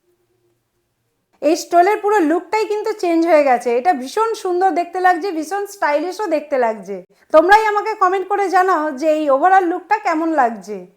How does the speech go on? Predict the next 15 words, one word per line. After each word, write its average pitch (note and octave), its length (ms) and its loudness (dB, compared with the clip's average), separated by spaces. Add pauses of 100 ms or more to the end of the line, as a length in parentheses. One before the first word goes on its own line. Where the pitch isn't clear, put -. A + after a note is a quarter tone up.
(220)
তোমরা E4 240 6 (100)
যদি A4 200 0
এই G4+ 100 2
লুকটা F#4+ 240 -2
কেউ G#4+ 240 -2
ক্রিয়েট F4 300 -2
করে G#4 220 0
থাকো, F4+ 220 4 (120)
তাহলে D#4 300 2
স্ক্রিনশট G#4 500 -2 (100)
নিয়ে G#4+ 220 -2
আমাকে F4+ 240 0 (100)
জানাতে D#4+ 280 0
পারো, A3 280 -2 (260)
আমিও D#4+ 280 2